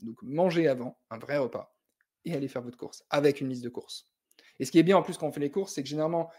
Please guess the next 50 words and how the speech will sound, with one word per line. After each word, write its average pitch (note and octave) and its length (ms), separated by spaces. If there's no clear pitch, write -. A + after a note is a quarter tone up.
les C3+ 140
aliments E3 360
qui - 140
contiennent D#3 260
ce D3+ 100
fameux D3+ 240
bliss C#3+ 200
point G3+ 260
là, - 320
euh, B2 240
ils B2 60
sont D3+ 140
dans D3 100
les C#3 80
mêmes D#3 140
rayons. C3+ 280
Donc, A2+ 180
si - 140
on D3+ 100
veut, D3+ 120
on, D#3+ 260
on B2+ 60
peut C#3+ 120
ne C#3+ 80
même C#3+ 180
pas D#3+ 120
passer D3+ 380
dans D#3+ 220
ces D#3+ 140
rayons. C3+ 280
Donc, F#3 120
je - 40
suis G#3 80
pas G#3 120
en G3 60
train G3 200
de F#3+ 40
vous F3+ 140
dire F#3 240
de, C#3 320
de, C#3+ 500
de, C3 140
d'interdire G3 680
ces C#3 200
aliments, F#3+ 440
juste F#3 580
de D3+ 140
vous D3+ 220
en C#3 80
méfier D3+ 720